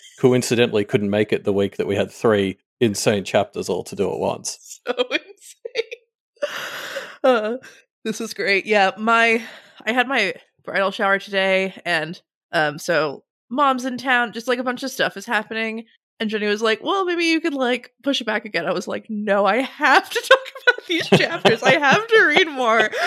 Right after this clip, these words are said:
Speaker 2: I can't." <laughs>
Speaker 1: You, you, you don't just wanna sit on, on the end of fifteen dot five for another couple of weeks? Just
Speaker 2: <laughs> Just the lawyers?
Speaker 1: <laughs> I think from memory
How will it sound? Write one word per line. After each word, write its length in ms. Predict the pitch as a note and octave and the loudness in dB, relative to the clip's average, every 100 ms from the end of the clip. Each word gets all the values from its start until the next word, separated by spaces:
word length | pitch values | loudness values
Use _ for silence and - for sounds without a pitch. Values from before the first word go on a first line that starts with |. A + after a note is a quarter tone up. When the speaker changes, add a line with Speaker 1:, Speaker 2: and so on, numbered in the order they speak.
| - | 2
Speaker 2:
I 140 | - - | 2 2
can't." 680 | G#3 D4+ F4+ C4+ A3 - - | 0 -2 0 0 -2 -2 -4
<laughs> 1000 | - A4+ - G#4 - _ - - G2+ - | 2 2 2 -6 -12 _ -20 -12 -4 2
Speaker 1:
You, 120 | C3 A#3+ | 2 2
you, 120 | D3+ - - - - | -4 -4 -18 -20 -4
you 140 | D3 | 2
don't 200 | D3+ C#3+ | 6 6
just 200 | D3 C#3 | 4 2
wanna 120 | C#3+ | 2
sit 280 | C3 - B2+ | 2 2 4
on, 320 | B2+ B2 B2 - | 4 4 0 -4
on 400 | B2+ A#2 A2+ A2+ _ | -2 -2 -2 -6 _
the 160 | B2 B2 | 0 2
end 200 | A#2+ A#2 | 4 2
of 100 | A#2 | -2
fifteen 440 | A#2 G#2+ A#2 A2+ | -2 0 2 4
dot 200 | A2+ A2 | 4 0
five 340 | - A2+ A#2+ - | 2 4 4 0
for 160 | A#2 | -4
another 260 | A2+ A#2 A#2 | -2 -2 -4
couple 360 | - B2 B2 | -4 -2 0
of 60 | B2 | 2
weeks? 520 | B2+ C3+ - - - | 4 4 2 -10 -10
Just 340 | - A3 C#4+ C#5 D5+ E5 D5 A#4 - | -6 -4 -4 -6 -10 -16 -18 -8 -6
Speaker 2:
<laughs> 540 | F4 D#4+ - - _ - | -6 -12 -16 -20 _ -6
Just 320 | C#4 - - _ | -6 -6 -18 _
the 220 | G3 A3+ B3+ | -10 -2 -2
lawyers? 1500 | G#4+ A#4 B4+ D5+ D5+ - - - F#3+ F3+ - - - - - _ _ | -2 -4 -2 0 -2 -4 -12 -8 0 2 2 0 0 -4 -6 _ _
Speaker 1:
<laughs> 240 | - - | -20 2
I 60 | D#3+ | 2
think 280 | G#3+ D4 - | 2 -4 -4
from 400 | - - E3 C#3+ | -4 2 2 4
memory 640 | D3 F3+ G3+ G#3 G3+ - | 4 4 4 6 4 0